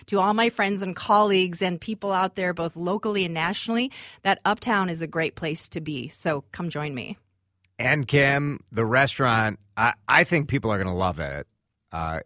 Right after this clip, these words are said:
Speaker 2: it's, it's casual, but, uh, precise
Speaker 1: Yeah.
Speaker 2: in the cooking and the talent, and it's delicious.
Speaker 1: Oh, thank you so
Speaker 2: Number
Speaker 1: much.
Speaker 2: one thing people should order when they go?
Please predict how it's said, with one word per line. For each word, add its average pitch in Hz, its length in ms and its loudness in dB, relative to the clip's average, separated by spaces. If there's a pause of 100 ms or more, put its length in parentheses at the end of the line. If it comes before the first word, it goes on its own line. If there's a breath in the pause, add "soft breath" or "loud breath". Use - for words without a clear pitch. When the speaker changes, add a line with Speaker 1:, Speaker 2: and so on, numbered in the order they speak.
Speaker 2:
it's, - 400 -6
it's 110 200 -4
casual, 151 920 2
but, 113 340 0 (380)
uh, 90 260 -4 (380)
precise - 800 -4 (240)
Speaker 1:
Yeah. 302 100 -8 (140)
Speaker 2:
in 113 140 0
the 104 80 2
cooking 101 440 -2
and 87 120 -6
the 87 60 -6
talent, 85 600 -4
and 76 460 -12 (180)
it's - 320 -10
delicious. 69 760 -12
Speaker 1:
Oh, 202 260 -2
thank 294 320 -6
you 214 60 -6
so 185 220 -4
Speaker 2:
Number 147 240 6
Speaker 1:
much. 160 80 6
Speaker 2:
one 147 140 4
thing 139 200 2
people 123 260 -2
should 120 180 -2
order 131 260 0
when 127 140 -2
they 120 120 -4
go? 127 340 -2